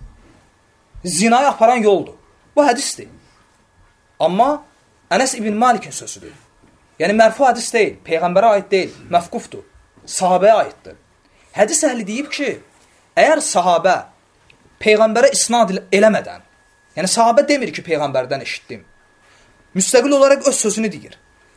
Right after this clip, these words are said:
Amma qeybi məsələlərlə əlaqəli bir şey deyirsə, məsələn, qiyamətın əlamətlərindən və ya Allah Subhanahu taala ad və sifətlərindən qeybi məsələlərlə əlaqəli bir şey deyirsə,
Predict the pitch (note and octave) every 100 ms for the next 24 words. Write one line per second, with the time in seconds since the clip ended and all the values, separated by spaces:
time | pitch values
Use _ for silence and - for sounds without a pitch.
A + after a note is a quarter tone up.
0 | _ _ _ _ _ _ G3+ A3+ F#3 G2+
1 | - _ _ _ _ _ _ _ A3 G#3+
2 | G3+ D4+ E4 A#3 - G3+ G3 A3+ B3+ G3+
3 | F3 F3 E3+ E3 F#3+ G3 F3+ - F3+ G3
4 | D#4 D4 - A#2 G#2+ _ _ _ _ E3+
5 | F#3 A#3+ G#3+ G#3 G3 A#3 G#3+ D#3 C3 -
6 | C3 B2+ A#2+ G#2+ - _ _ _ _ _
7 | _ _ - G#3+ G#3 A3+ A#3+ - A3+ G#3
8 | G3 G#3 G3+ F3+ F3+ - - C3+ C3+ B2
9 | G#2+ - _ _ _ _ _ _ F#3 G3
10 | C4 A3 A3 A3 B3 A3+ G3 G3 F#3 G#3
11 | G#3 G#3 - G#3 F#3+ C4 - F#4